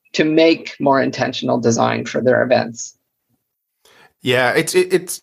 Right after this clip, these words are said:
Speaker 2: it's a great question, and it's something I've been very passionate about for a very, very long time. Yeah, I, I've said for years that co-creation is,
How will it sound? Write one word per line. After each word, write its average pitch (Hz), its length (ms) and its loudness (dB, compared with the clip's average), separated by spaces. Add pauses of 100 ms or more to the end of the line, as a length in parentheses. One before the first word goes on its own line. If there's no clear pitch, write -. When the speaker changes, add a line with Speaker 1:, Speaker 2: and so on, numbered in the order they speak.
Speaker 2:
it's 180 160 -2
a 156 40 2
great 202 280 2
question, 135 420 0
and 120 140 0
it's - 100 -8
something 151 320 0
I've 127 80 0
been 123 220 2
very 131 360 2
passionate 123 360 -2
about 107 200 -2
for - 140 -8
a 107 40 -6
very, 107 680 2
very 98 320 -2
long 95 380 -6
time. 101 400 -2
Yeah, 120 160 0
I, 131 200 2
I've 139 120 -2
said - 240 -2
for 170 60 -2
years 143 180 2
that 135 120 -8
co-creation 135 840 0
is, 120 80 0